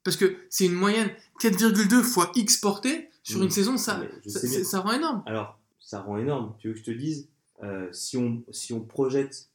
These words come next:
Speaker 2: les treize matchs, Leonard Fournette de l'année dernière,
Speaker 1: Oui.
Speaker 2: sur seize matchs,
Speaker 1: Oui.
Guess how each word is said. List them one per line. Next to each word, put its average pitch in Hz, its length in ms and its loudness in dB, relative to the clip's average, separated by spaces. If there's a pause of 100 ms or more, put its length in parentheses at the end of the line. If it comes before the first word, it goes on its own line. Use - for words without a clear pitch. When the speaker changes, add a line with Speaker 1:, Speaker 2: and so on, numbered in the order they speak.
(140)
Speaker 2:
les 104 240 -6
treize 120 300 -6
matchs, - 420 -8 (200)
Leonard 101 360 -8
Fournette 104 380 -10
de 98 100 -10
l'année 98 260 -10
dernière, 101 460 -12 (240)
Speaker 1:
Oui. 160 240 -8
Speaker 2:
sur 110 280 -12
seize 104 240 -4
matchs, 101 420 -10 (100)
Speaker 1:
Oui. 180 200 -12